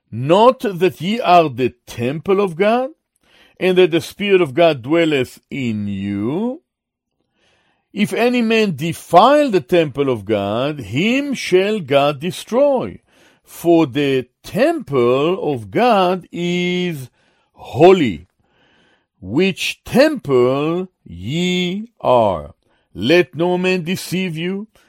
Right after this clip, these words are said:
If any man among you seemeth to be wise in this world,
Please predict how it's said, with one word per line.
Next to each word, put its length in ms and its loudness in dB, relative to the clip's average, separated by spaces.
If 200 -12
any 260 2
man 560 -2
among 480 0
you 400 -4
seemeth 680 -4
to 100 -4
be 240 -6
wise 720 0
in 400 -8
this 320 -8
world, 600 0